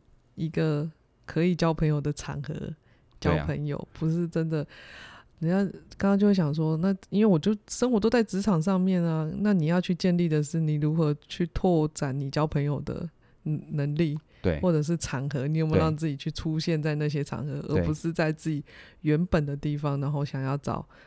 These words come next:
Speaker 1: 朋友这件事情。
Speaker 2: 对，对，其实这个很底层的就是说，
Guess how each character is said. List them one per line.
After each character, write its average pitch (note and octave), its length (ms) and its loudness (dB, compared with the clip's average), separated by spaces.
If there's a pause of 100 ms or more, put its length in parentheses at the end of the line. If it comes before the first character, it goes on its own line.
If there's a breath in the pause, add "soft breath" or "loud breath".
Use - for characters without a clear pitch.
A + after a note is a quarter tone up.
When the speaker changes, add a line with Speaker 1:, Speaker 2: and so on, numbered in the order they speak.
(180 loud breath)
Speaker 1:
朋 C#3+ 220 0
友 D3+ 120 2
这 C#3+ 160 -4
件 C#3 160 -2
事 F#2 240 -4
情。 E3 360 -10 (120)
Speaker 2:
对， - 180 -6
对， - 60 -14 (300 soft breath)
其 B2+ 100 -2
实 C3 80 2
这 D#3+ 140 2
个 C#3+ 100 6
很 A2+ 160 4
底 F#2 200 -6
层 F2 200 -6
的 E2+ 120 -2
就 G#2 140 -2
是 G2 80 0
说， F#2 420 -2